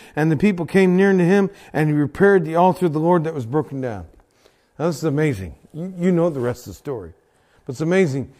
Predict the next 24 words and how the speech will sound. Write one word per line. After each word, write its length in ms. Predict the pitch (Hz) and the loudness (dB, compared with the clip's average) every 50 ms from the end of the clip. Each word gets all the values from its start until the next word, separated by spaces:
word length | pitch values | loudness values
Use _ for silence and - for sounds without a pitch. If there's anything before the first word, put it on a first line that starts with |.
| _ _ _ _ | _ _ _ _
to 100 | - 139 | -8 -6
be 160 | 131 160 160 | -2 -2 -2
a 60 | 151 | -2
part 260 | 156 - 160 165 165 | -4 -2 -2 -2 0
of 80 | 160 139 | 0 -2
these 240 | 143 139 123 - - | -4 -6 -8 -6 -4
things 320 | 160 151 147 143 123 104 | -4 -2 -2 -4 -4 -6
like 200 | 120 127 110 - | -6 -8 -8 -6
the 60 | 113 | -6
movies 520 | 117 127 147 156 156 147 147 139 113 - - _ _ _ - | -4 -2 -2 -2 -4 -4 -6 -8 -10 -12 -18 _ _ _ -12
about 200 | - 110 123 110 | -10 -10 -10 -8
casting 380 | - - 165 156 139 - - 143 | -8 -6 -6 -6 -6 -6 -8 -6
out 200 | 139 135 135 117 | -6 -6 -6 -6
demons 340 | 123 151 156 151 139 120 98 | -6 -4 -4 -4 -6 -6 -8
now 160 | 113 120 117 | -10 -10 -10
that 300 | 110 95 - 90 - - | -10 -12 -12 -14 -14 -18
do 180 | 101 117 120 156 - | -20 -20 -20 -16 -10
all 320 | - 151 165 170 170 165 156 | -6 -4 -2 -2 -2 -4 -6
this 220 | 156 160 147 - | -6 -8 -8 -8
stuff 200 | - - 151 - | -8 -10 -10 -10
to 80 | - 123 | -12 -10
cast 300 | - 147 147 139 - - | -8 -8 -8 -8 -8 -10
out 120 | 139 131 135 | -12 -12 -10
demons. 200 | 143 139 117 | -10 -10 -12